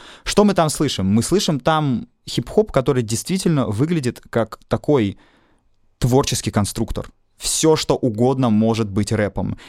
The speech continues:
Это может быть соуловый сэмпл, да, то есть кусочек, отрывок из соуловой песни, который преображается во что-то новое. Это может быть рок-гитара. Это может быть эффект фуза,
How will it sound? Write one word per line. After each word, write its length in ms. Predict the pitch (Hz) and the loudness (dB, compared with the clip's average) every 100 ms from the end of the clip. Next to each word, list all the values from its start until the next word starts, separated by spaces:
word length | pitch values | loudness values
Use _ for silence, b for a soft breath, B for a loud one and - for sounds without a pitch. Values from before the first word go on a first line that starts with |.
| B | B
Это 220 | 113 120 | 0 2
может 300 | 135 147 147 | 2 2 2
быть 260 | 131 139 - | 2 0 0
соуловый 560 | - - 147 139 120 104 | -8 0 2 2 0 -2
сэмпл, 400 | - 101 92 101 | -4 -4 -4 -8
да, 180 | 107 107 | -4 -2
то 80 | 98 | -2
есть 100 | - | -4
кусочек, 460 | - - 156 - | -2 0 0 0
отрывок 340 | 107 127 131 104 | -4 0 -2 -2
из 80 | - | -2
соуловой 400 | 147 131 107 107 | 0 2 0 0
песни, 320 | 208 220 120 | -2 0 -2
который 260 | 120 143 | -2 -2
преображается 840 | 117 120 107 113 127 147 127 107 101 | 0 0 2 2 2 0 0 -4 -6
во 120 | 104 | -8
что-то 280 | - 113 110 | -4 -4 0
новое. 380 | 110 101 101 - B B B B B - | 0 -2 -6 -10 B B B B B 2
Это 260 | 143 143 | 4 4
может 380 | 147 147 143 135 | 2 2 2 2
быть 180 | 131 131 | 0 2
рок-гитара. 800 | 131 127 104 110 117 107 78 - _ _ b b | 2 2 0 -2 0 0 -4 -10 _ _ b b
Это 200 | 139 131 | 0 2
может 280 | 147 151 143 | 4 2 0
быть 180 | 131 143 | 0 0
эффект 500 | 139 120 160 139 - - | 0 0 0 0 -6 -16
фуза, 680 | - - 170 139 104 - | -8 -2 0 2 0 -2